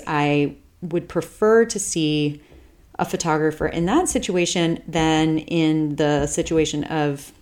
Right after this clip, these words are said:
um, my first example, of photographer A,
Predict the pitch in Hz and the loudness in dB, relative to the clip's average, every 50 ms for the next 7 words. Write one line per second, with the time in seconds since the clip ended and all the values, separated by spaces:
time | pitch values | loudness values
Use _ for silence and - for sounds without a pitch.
0 | _ _ - - - _ - 170 151 143 143 143 - - - - 160 147 143 147 | _ _ -20 -20 -20 _ -8 -4 -2 -2 -2 -2 -2 -4 -4 -4 -2 -2 -4 -4
1 | - 147 139 - - 135 - 156 151 151 - 139 139 139 - - - 147 139 139 | -6 -8 -8 -8 -8 -6 -2 -2 -2 -2 -2 -2 -4 -4 -6 -6 -4 -4 -2 -2
2 | 139 143 - - - - 269 285 262 226 202 196 | -4 -6 -6 -8 -4 -2 0 2 2 2 2 0